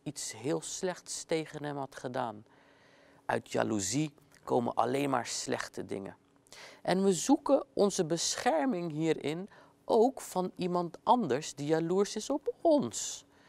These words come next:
Daar zoeken we ook onze bescherming voor bij Allah. Want diegene kan ons ook met al die slechtheden treffen, zoals bijvoorbeeld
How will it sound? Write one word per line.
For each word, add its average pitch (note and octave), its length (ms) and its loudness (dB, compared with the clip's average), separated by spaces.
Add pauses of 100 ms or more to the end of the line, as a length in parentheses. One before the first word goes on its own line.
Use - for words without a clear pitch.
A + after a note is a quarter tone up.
(920)
Daar D#3 280 4
zoeken G3+ 320 0
we G3+ 140 2
ook A3 300 4
onze D3+ 320 0
bescherming A#2 680 -2
voor A#2 280 0
bij G2+ 180 0
Allah. G2+ 420 0 (580)
Want G#2+ 280 -4 (100)
diegene G#2+ 680 -4 (360)
kan D#3+ 220 4
ons A2+ 320 -2
ook F#3+ 280 8
met G3+ 240 -2
al F3+ 300 4
die E3 120 -8
slechtheden D#3 880 -2
treffen, C3+ 460 -4 (280)
zoals B2 540 2
bijvoorbeeld A#2 800 2